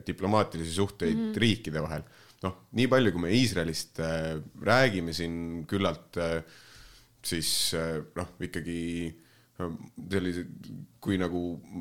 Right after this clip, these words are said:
Speaker 1: marineeritud kurgist õigusriikide purgis nagu, et noh, et ta ei, ta ei ole suur, <laughs> ta ei ole suur, suur õigusriigi hea näide, eks ju. Aga see, et, äh, luuakse,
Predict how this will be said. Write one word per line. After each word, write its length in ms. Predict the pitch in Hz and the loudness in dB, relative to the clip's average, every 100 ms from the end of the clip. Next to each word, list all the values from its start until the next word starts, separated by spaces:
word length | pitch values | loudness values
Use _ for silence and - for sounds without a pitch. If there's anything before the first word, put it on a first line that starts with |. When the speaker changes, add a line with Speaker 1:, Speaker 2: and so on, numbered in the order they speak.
| 80 | -6
Speaker 1:
marineeritud 840 | 98 101 101 110 131 107 - 85 - | -2 2 4 6 6 6 0 -8 0
kurgist 480 | 123 131 92 - - | 4 6 4 0 2
õigusriikide 760 | 95 85 78 85 78 82 82 82 85 82 78 | 2 2 -2 -4 -4 -4 -2 -2 -2 -4 0
purgis 360 | 107 101 85 80 | 4 4 2 -2
nagu, 240 | 78 80 | -4 -6
et 180 | 80 - | -8 -8
noh, 120 | 87 | -8
et 180 | 82 - | -8 -4
ta 80 | 95 | 0
ei, 160 | 98 95 | 0 2
ta 140 | 98 | 6
ei 60 | 110 | 8
ole 200 | 135 110 | 8 8
suur, 320 | 123 131 98 - - | 6 6 4 0 -10
<laughs> 220 | - - - | -12 -14 0
ta 80 | |
ei 140 | 117 190 | 6 8
ole 140 | 165 | 8
suur, 360 | - 143 123 95 92 90 | 6 6 6 4 4 4
suur 240 | 92 117 110 | 4 6 6
õigusriigi 1040 | 127 92 85 90 85 85 85 82 82 82 - - - | 6 6 2 2 2 2 4 2 2 -2 -8 -12 0
hea 240 | 92 113 95 | 4 6 6
näide, 380 | 104 107 85 76 | 4 4 2 -2
eks 200 | 78 78 | -4 -8
ju. 80 | 78 - - - - | -10 -16 -20 -12 -2
Aga 420 | 90 87 90 85 85 85 85 | 0 0 2 2 2 0 0
see, 260 | 120 139 | 2 4
et, 240 | 107 - - | 2 -2 -2
äh, 280 | 92 87 87 | 0 0 0
luuakse, 580 | 110 120 95 - 87 | 2 2 2 0 0